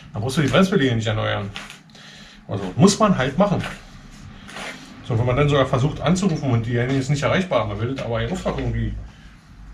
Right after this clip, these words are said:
fertig haben. Was soll man machen?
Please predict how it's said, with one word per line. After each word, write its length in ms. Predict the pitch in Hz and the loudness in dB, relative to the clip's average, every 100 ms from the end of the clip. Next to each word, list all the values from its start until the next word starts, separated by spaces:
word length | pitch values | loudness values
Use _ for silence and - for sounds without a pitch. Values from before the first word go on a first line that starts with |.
| - - 135 - | 0 2 2 0
fertig 240 | - 247 | 0 2
haben. 220 | 110 104 104 - - - - - - - | 2 0 -4 -10 -16 -20 -20 -20 -8 -2
Was 2000 | - - - - - - - - - - - - - - - - - - - - | 0 0 -2 -2 -8 -18 -20 -18 -20 -20 -20 -20 -20 -20 -20 -16 -16 -16 -18 -10
soll 140 | - 139 | -2 2
man 120 | 175 | 2
machen? 160 | 131 | 2